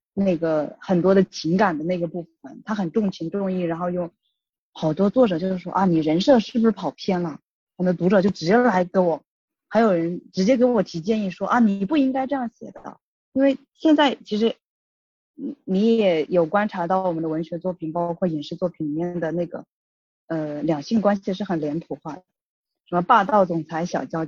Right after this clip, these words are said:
妻，什么高冷学长，呃，呃，甜萌学妹，就这种。然后我写一个男的在那里又哭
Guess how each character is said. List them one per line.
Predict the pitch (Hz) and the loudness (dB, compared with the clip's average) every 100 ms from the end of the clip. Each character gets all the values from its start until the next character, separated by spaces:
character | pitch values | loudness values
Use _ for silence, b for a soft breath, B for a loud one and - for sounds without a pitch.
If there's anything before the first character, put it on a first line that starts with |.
| - | -8
妻， | _ - 147 160 | _ -10 -10 -10
什 | - 180 | -6 2
么 | 185 | 2
高 | 175 226 | 4 4
冷 | 226 208 165 | 4 2 -2
学 | - 175 | 0 0
长， | 185 151 139 _ _ _ _ | 0 -4 -12 _ _ _ _
呃， | - 82 - - | -10 -8 -8 -4
呃， | 165 156 156 | 0 2 0
甜 | - 165 | 0 0
萌 | 202 196 175 | 2 0 0
学 | 190 - | -2 -4
妹， | 156 175 160 | -4 -2 -2
就 | 196 180 _ _ | -4 -4 _ _
这 | 240 | 2
种。 | 160 143 _ _ _ _ | 4 -2 _ _ _ _
然 | 214 | 4
后 | 269 240 - | 6 4 0
我 | 190 180 208 | 2 4 4
写 | - 185 160 | 2 0 2
一 | |
个 | 180 180 | 4 2
男 | 165 143 156 | 0 -6 -6
的 | 165 | -4
在 | 190 | -2
那 | 190 | -2
里 | 165 143 | -4 -4
又 | 143 143 | -4 -4
哭 | - | -8